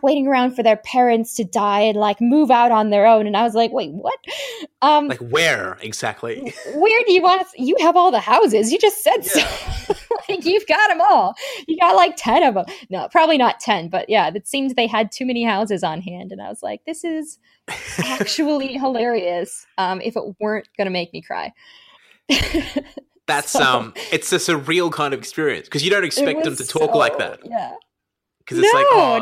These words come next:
Speaker 2: like,
Speaker 1: no.
Speaker 2: when you see, like, a certain person, you're like, "Oh, yeah, I thought you were gonna s-, talk like that, but you, you're actually, like, a normal person." Like with, like, with Muslims and everything.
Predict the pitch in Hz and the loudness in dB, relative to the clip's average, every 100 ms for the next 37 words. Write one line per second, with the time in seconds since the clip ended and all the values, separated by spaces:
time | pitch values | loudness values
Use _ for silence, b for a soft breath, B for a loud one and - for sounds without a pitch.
0 | 370 403 247 208 202 - _ _ _ b | 4 6 6 2 -2 -10 _ _ _ b
1 | b - 147 147 135 170 165 151 139 - | b -6 -4 -2 -2 0 0 0 -4 -2
2 | 139 131 123 131 123 127 120 120 180 175 | -2 -2 -4 -6 -6 -4 -6 -4 -4 -2
3 | 170 156 135 113 104 _ _ - 226 214 | 0 0 -2 -6 -12 _ _ -6 -2 0
4 | 170 165 190 165 170 165 151 - - - | -2 -2 -4 -4 -4 -4 -8 -10 -14 -6
5 | 156 151 139 135 151 143 - 117 120 117 | -6 -4 -6 -8 -8 -8 -10 -12 -12 -14
6 | 117 - 131 131 - 127 127 127 123 123 | -16 -10 -8 -8 -8 -6 -6 -4 -6 -6
7 | 135 139 135 160 143 - _ _ _ _ | -6 -8 -8 -8 -8 -14 _ _ _ _
8 | _ _ _ - 160 151 156 156 _ - | _ _ _ -8 -4 -2 -4 -4 _ -10
9 | 147 143 160 185 202 156 117 107 107 104 | -8 -6 -8 -6 -8 -8 -10 -12 -12 -14
10 | 104 90 | -16 -20